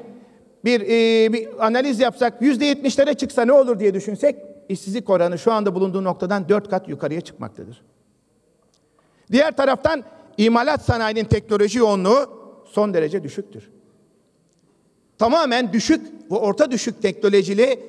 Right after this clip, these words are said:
sektörlerin ağırlıkta olduğu, belirleyici olduğu bir imalat sanayi yapısı vardır.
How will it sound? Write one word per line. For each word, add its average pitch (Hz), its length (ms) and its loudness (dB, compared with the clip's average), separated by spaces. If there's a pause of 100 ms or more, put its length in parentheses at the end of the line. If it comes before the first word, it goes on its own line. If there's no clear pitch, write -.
sektörlerin 214 680 0
ağırlıkta 196 460 2
olduğu, 190 440 2
belirleyici 190 500 0
olduğu 196 300 -2
bir 196 120 -10
imalat 160 420 -2
sanayi 151 320 -6
yapısı 127 280 -10
vardır. 120 300 -8